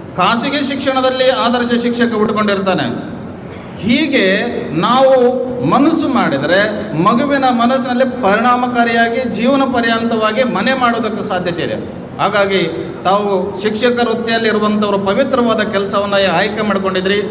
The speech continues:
ಈ ಸಮಾಜದಲ್ಲಿ ಗುರುತರ ಜವಾಬ್ದಾರಿ ನಿಮ್ಮ ಮೇಲೆ ಇದೆ.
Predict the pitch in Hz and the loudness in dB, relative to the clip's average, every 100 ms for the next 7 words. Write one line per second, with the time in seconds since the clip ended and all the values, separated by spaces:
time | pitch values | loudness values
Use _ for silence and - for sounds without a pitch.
0 | - - 175 196 190 190 208 233 233 226 | -6 -4 -2 0 0 0 0 2 0 0
1 | 226 196 185 - 160 254 254 226 170 151 | 2 2 0 -2 0 2 2 2 2 0
2 | 196 240 240 240 214 202 185 180 196 196 | 0 0 0 -2 -2 -2 2 2 2 2
3 | - | -2